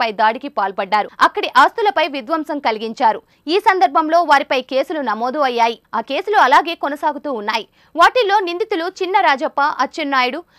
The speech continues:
ఆ కేసుల వివరాలను వారు తమ ఎన్నికల అఫిడవిట్లో పేర్కొనలేదని తెలుస్తోంది.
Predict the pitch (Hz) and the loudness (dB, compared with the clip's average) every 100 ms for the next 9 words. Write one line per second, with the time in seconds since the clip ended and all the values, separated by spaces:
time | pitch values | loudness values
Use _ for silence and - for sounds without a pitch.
0 | - 311 330 330 359 403 254 254 294 320 | 0 0 2 -2 0 0 2 2 4 4
1 | 311 381 415 311 294 294 277 240 226 370 | 2 -2 0 2 2 0 -2 -4 -6 -2
2 | 403 302 247 339 381 285 330 269 233 233 | 2 2 2 -2 -4 -2 -4 -2 -6 -4
3 | 247 226 208 214 302 254 202 220 185 185 | -4 -4 -6 -8 -6 -8 -8 -8 -8 -8